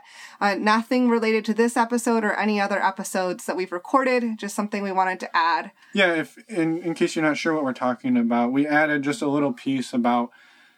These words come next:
Speaker 2: the opinions on the show of our guests do not reflect our own. That w-, it was, again, it was some feedback that we got from other people. And we wanted to say thank you to anybody out there who has sent us feedback. We definitely take it
Speaker 1: Mm-hmm.
Speaker 2: into account,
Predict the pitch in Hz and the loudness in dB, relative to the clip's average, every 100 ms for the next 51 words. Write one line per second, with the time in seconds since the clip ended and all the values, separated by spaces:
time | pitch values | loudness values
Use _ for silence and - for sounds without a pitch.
0 | _ 139 160 - 180 170 160 156 151 147 | _ 0 0 0 0 2 2 0 0 -2
1 | - 147 139 135 127 131 131 - - 127 | 0 0 2 -2 0 -2 -2 -8 -4 0
2 | 120 113 117 127 123 123 117 120 135 156 | 0 -2 -6 -4 -4 -2 0 2 2 0
3 | - 180 180 180 _ 190 185 180 170 165 | -2 -8 -8 -10 _ -2 0 0 0 0
4 | 151 156 151 165 147 202 180 180 175 165 | 2 0 -2 -4 0 2 2 0 0 -2
5 | 165 156 151 151 147 143 127 139 123 139 | 2 2 0 0 -2 0 -2 -4 -4 -4
6 | 127 - - - - - - 151 156 175 | -6 -8 -20 -20 -20 -20 0 2 2 2
7 | 196 196 214 208 190 185 175 196 214 147 | 0 2 2 0 0 0 0 -2 0 0
8 | 127 - 127 127 156 175 151 151 147 143 | 0 2 2 2 0 -2 0 0 2 2
9 | 143 151 131 127 139 123 127 123 127 123 | 0 -2 -4 -2 -4 -4 -6 -2 -2 -2
10 | - 123 120 - 123 117 123 120 123 113 | 0 0 0 0 0 2 0 0 0 2
11 | 143 139 147 143 131 - 139 139 135 127 | 0 0 0 0 -2 -2 -2 -2 -2 0
12 | 123 123 127 127 127 | -2 -2 -2 -2 -2